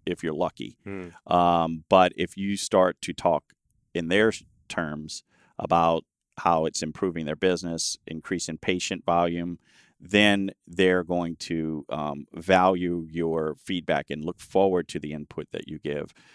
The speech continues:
Speaker 1: rather than, I can't tell you how many times people have said, "I, I get this all at the end of the month, uh, you know, speaking of a, a, another marketing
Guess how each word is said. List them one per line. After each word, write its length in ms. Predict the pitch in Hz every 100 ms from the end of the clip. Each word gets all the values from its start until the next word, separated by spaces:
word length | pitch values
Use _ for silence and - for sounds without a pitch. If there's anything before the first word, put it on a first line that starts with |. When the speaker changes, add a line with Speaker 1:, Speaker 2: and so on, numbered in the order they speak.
| _ -
Speaker 1:
rather 360 | 90 90 90
than, 380 | 82 87 85 85 _ _ _ _
I 20 | -
can't 240 | 113 92
tell 140 | 107
you 80 | 90
how 60 | 90
many 140 | 87
times 300 | - 87 82
people 320 | - 85 - 78
have 100 | -
said, 320 | 82 78 78 _
"I, 80 | 53 -
I 160 | 67 82
get 280 | - 113
this 360 | - 90 - - -
all 220 | 92 90 - - -
at 80 | 85
the 140 | 90
end 80 | 92
of 60 | 90
the 60 |
month, 340 | 87 92 82 - _ -
uh, 240 | - - - -
you 160 | - 78
know, 100 | - -
speaking 440 | - 92 85 85
of 140 | 82 82
a, 200 | 78 - 50 - -
a, 40 | -
another 280 | 90 95
marketing 560 | 90 92 87 82 82